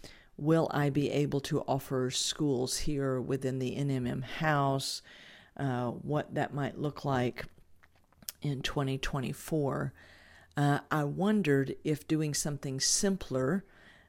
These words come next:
uh, as I'm saying yes to him in my own way and encouraging you to do the same, would be to, uh, choose a, an evening,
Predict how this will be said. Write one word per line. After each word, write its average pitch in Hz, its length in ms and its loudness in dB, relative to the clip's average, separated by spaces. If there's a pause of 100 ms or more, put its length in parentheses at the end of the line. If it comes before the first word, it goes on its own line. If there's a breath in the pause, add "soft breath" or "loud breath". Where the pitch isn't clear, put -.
uh, 139 40 -2
as 143 360 2
I'm 135 260 0
saying 131 400 4
yes 139 220 6
to 143 160 2
him 139 540 0
in 135 140 -2
my 127 320 -2
own 175 300 4
way 131 320 2
and 156 100 0
encouraging 135 640 0
you 135 140 0
to - 160 -8
do 131 180 -2
the 127 80 -2
same, 127 560 -2 (540 loud breath)
would 160 280 4
be 156 300 6
to, 143 680 0 (560 soft breath)
uh, 139 340 2
choose 180 640 2 (100)
a, 143 380 0
an 147 180 -2
evening, 139 720 -2